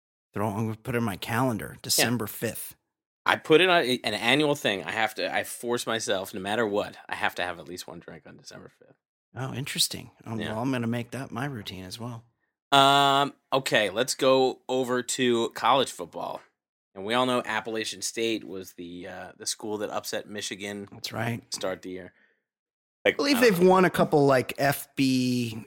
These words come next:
Speaker 1: S. What is, what's it called when
Speaker 2: I
Speaker 1: you're
Speaker 2: think
Speaker 1: in the
Speaker 2: they're
Speaker 1: second
Speaker 2: F-,
Speaker 1: division?
Speaker 2: F C S is the,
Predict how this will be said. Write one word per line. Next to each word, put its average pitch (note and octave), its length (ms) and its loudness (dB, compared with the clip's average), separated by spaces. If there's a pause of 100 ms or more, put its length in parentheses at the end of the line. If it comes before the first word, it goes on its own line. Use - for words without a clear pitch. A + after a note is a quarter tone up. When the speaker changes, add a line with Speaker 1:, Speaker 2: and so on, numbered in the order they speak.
Speaker 1:
S. C3+ 480 4
What D3 120 4
is, D#3+ 200 4
what's E3 160 2
it - 60 -2
called E3 360 6
when D#3 100 8
Speaker 2:
I - 40 8
Speaker 1:
you're C#3+ 60 8
Speaker 2:
think C#3+ 60 8
Speaker 1:
in C3+ 60 6
the D3 80 8
Speaker 2:
they're C#3+ 80 4
Speaker 1:
second C3+ 340 2
Speaker 2:
F-, - 20 -2
Speaker 1:
division? C3+ 340 2
Speaker 2:
F C#3+ 160 6
C D#3 520 0
S A2+ 280 -2
is G2 200 -10
the, F#2+ 280 -6